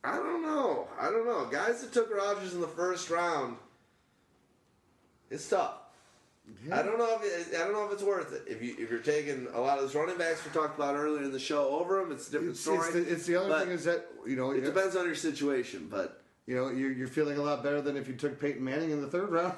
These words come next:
Speaker 2: <laughs> or the second round.
Speaker 1: In my big money league, a guy, the guy that's actually really good at this stuff took Peyton Manning with, like, the sixth pick, seventh pick. And everyone's like, "Oh, whoa." He's like,
Speaker 2: Really?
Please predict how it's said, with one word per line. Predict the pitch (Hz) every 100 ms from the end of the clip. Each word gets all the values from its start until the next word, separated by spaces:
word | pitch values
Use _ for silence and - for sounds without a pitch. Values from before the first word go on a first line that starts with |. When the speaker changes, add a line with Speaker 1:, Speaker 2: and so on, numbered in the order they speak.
| -
Speaker 2:
<laughs> | - 214
or | 196
the | 208 - - - 202 - 196 147
second | - 240 202
round. | 175 151 170 202 226 - - -
Speaker 1:
In | 117
my | 110
big | 98 113 120
money | 135 147
league, | 147 156 160 160 - -
a |
guy, | 101 113 120 117
the | 107
guy | 101 117 120
that's | 117 - - - -
actually | 120 - 85
really | 85 110 104
good | 87 92
at | 107
this | 127 127
stuff | - 131 139 - - -
took | 117 -
Peyton | 107 107 87
Manning | 92 101 95 80 71 - -
with, | 78 -
like, | - - - _ _
the | -
sixth | - - - 80 - -
pick, | 69 - - _ - - _ -
seventh | - 135 131 98
pick. | 87 - - _ _ - -
And |
everyone's | 104 95 -
like, | 58 -
"Oh, | 78 82 85 76 64 55 58
whoa." | 58 62 67 65 - - - - _ -
He's | -
like, | 110
Speaker 2:
Really? | 143